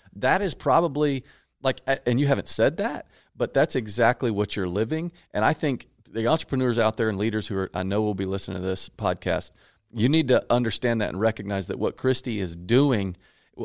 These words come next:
and, and what she's talking about right now shows us the most powerful principle ever. Where she is today was because she served someone else. And then what God did was he turned around and said, "That person that she served, now I'm gonna allow him to help serve her."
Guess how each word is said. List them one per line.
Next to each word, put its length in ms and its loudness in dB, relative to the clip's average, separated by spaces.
and, 180 2
and 180 0
what 140 2
she's 220 -4
talking 400 0
about 200 2
right 160 2
now 140 -4
shows 460 2
us 120 0
the 140 -2
most 260 -4
powerful 540 2
principle 520 -6
ever. 340 2
Where 180 4
she 240 -2
is 160 0
today 340 0
was 140 -4
because 300 -4
she 180 -2
served 380 2
someone 340 -2
else. 440 -6
And 180 2
then 120 4
what 240 0
God 340 0
did 280 -4
was 160 -8
he 140 -2
turned 340 0
around 500 -2
and 140 -6
said, 240 0
"That 180 4
person 340 -2
that 120 -6
she 160 -4
served, 340 -2
now 160 -2
I'm 120 -2
gonna 80 -2
allow 160 2
him 260 -2
to 80 -6
help 240 -4
serve 280 0
her." 340 0